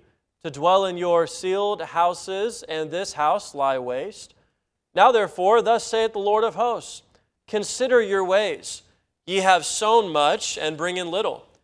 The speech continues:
Ye eat, and, uh, ye eat, but ye have not. Ye drink, but ye are not filled with drink. Ye clothe you, but there is none warm. And he that earned, earneth wages, earneth wages to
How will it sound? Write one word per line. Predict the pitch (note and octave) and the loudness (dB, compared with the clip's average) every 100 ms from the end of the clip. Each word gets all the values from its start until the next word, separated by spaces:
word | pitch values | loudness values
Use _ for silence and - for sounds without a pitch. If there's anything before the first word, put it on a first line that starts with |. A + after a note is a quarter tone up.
| _ _ | _ _
Ye | D#3+ F3 | -8 -8
eat, | - F3 F3 A#3 - - | -6 -4 -2 -4 -6 -4
and, | D#3+ D#3+ D#3+ - _ _ _ _ _ _ | -2 -2 -4 -12 _ _ _ _ _ _
uh, | E3 D#3+ D3+ | 0 0 0
ye | E3 | -4
eat, | G3 G3 A#3 E3+ | -4 -4 -4 -4
but | F#3+ | -6
ye | F3 | -4
have | D#3+ F3 F#3+ E3 | 2 2 2 0
not. | D3 D3+ F3+ | -2 -2 -4
Ye | D#3 D3 | -10 -10
drink, | C3 D3+ F#3+ F#3+ D3 | -8 -6 -8 -10 -14
but | C#3 C#3 | -14 -8
ye | D3+ | -8
are | C3+ | -6
not | C3+ G#3 G#3+ | -4 -4 -6
filled | D3+ C3+ | -10 -8
with | B2 A2+ | -10 -14
drink. | A#2 B2 D#3 F#3 D3+ | -14 -12 -14 -16 -12
Ye | C#3+ C3+ _ _ _ _ _ | -12 -14 _ _ _ _ _
clothe | F#3 G3+ A3+ D3+ | 0 0 0 -2
you, | C#3+ D3+ F#3 | -6 -4 -4
but | F3 | -4
there | E3+ E3 | -4 -4
is | C#3+ | -4
none | D3+ D#3+ F#3+ D3+ | -4 -4 -4 -6
warm. | C3 C3 C3 E3+ - _ _ _ - | -8 -6 -8 -10 -16 _ _ _ -8
And | D#3+ | -6
he | D#3 F#3+ F#3+ | -4 -4 -2
that | F3 E3 - | -2 -2 -4
earned, | F3+ G#3+ G#3 - F#3 | -6 -6 -6 -10 -8
earneth | G3 G#3+ D#3 | -6 -6 -8
wages, | D3+ D#3 D3+ D3+ G3 G#3 - | -4 -4 -4 -4 -4 -4 -6
earneth | E3 G3+ F3 | -6 -6 -6
wages | C3+ D3 D3+ F3+ G3+ - | -6 -6 -6 -6 -8 -6
to | E3 D3 | -4 -4